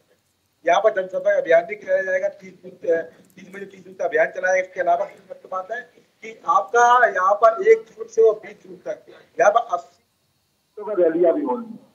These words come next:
Speaker 2: जहाँ इस रैली को प्रधानमंत्री नरेंद्र मोदी,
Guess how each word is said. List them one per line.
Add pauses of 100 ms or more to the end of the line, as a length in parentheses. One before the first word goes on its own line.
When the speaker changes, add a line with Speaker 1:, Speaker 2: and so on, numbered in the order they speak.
(300)
Speaker 2:
जहाँ
इस
रैली
को
प्रधानमंत्री
नरेंद्र
मोदी,